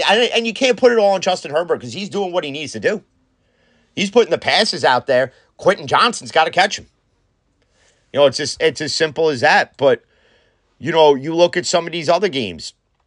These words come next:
You know, it, it's a, it's a Chief Eagle game. I commend Tyreek Hill for this. Even though, I, listen, again, I know he's not on the Chiefs anymore,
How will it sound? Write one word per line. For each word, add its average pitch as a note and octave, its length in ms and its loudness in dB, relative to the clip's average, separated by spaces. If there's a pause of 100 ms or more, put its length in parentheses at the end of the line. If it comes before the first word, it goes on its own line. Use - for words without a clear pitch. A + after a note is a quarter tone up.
(300)
You F#3+ 80 0
know, E3+ 180 2
it, F#3 160 4
it's F#3 140 -2
a, B3 80 2
it's G#3+ 120 -4
a A#3+ 40 -2
Chief C4+ 340 -2
Eagle F3 260 -4
game. A#2+ 260 -8 (1000)
I D4+ 140 4
commend A#3 480 0
Tyreek D#3+ 380 -6
Hill B2+ 240 -2
for A2+ 140 -12
this. - 360 -18 (640)
Even F#3 240 0
though, A3+ 100 -2
I, G3 240 0
listen, F3+ 320 -4
again, C#3+ 400 -4
I A#2+ 60 -12
know C#3+ 160 -2
he's E3+ 160 -10
not F#3 180 0
on F#3+ 140 -6
the F#3+ 60 -8
Chiefs F3 340 -10
anymore, C3+ 420 -2